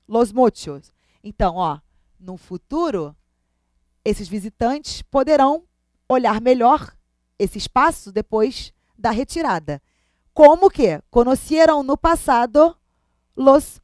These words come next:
moches. Por sua parte, el arqueólogo Santiago Uceda, também codirector del proyecto,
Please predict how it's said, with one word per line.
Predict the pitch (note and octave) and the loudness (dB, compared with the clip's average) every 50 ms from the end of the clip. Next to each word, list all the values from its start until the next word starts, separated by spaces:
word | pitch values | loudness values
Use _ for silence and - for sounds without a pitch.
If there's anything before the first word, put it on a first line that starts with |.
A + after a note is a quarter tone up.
| _ _ | _ _
moches. | C4+ C4+ G#3 E3+ - - - - - - - _ _ _ _ _ _ _ _ _ _ _ _ _ _ _ _ _ _ _ _ _ _ _ _ _ - | -2 -2 -2 -2 -2 -10 -16 -14 -16 -18 -18 _ _ _ _ _ _ _ _ _ _ _ _ _ _ _ _ _ _ _ _ _ _ _ _ _ -2
Por | A#3 A3 G#3 | 0 0 0
sua | - C#4 - | -2 -6 -4
parte, | - A#3 A3+ A#3+ C4 - - E4 E4+ _ _ _ _ _ - | -2 0 0 0 -2 -2 -4 -4 -4 _ _ _ _ _ -4
el | - A#3 A3 G3+ - - _ _ _ | 0 0 0 0 -2 -8 _ _ _
arqueólogo | - E3 F#3 - C4+ C4+ C4 B3+ C4+ D4 C#4+ C4+ D4+ D4+ | -12 -12 -8 0 2 4 4 4 4 4 2 2 2 0
Santiago | - - G3+ F#3+ G#3 - A#3 G#3 F3+ F3 E3+ F3 - F#4 | 0 -4 -12 -12 -10 -6 -4 -4 -4 -4 -4 -4 -6 -6
Uceda, | C#4 - - - A#3 A#3 A3+ A3+ C#4+ C#4+ - - | -6 -8 -8 -6 -6 -6 -4 -4 -6 -8 -6 -6
também | D#4+ D#4 D#4+ C#4 C#4+ C#4 D4+ F4 F4 _ _ _ _ _ | -6 -6 -4 -4 -4 -4 -4 -6 -8 _ _ _ _ _
codirector | _ - D4 D4 A#3+ A#3 A3 A3 - - - A3+ G3 F3 E3 | _ 2 2 2 2 2 -2 -2 -6 -6 -6 -2 -2 -2 -4
del | D#3 E3+ E3 E3+ | -4 -8 -10 -10
proyecto, | - - A#3 B3 A#3+ A#3 A#3+ A#3+ - - D#4+ E4 E4 | -8 -6 -4 -2 0 -2 -2 -2 -4 -2 -2 -2 -2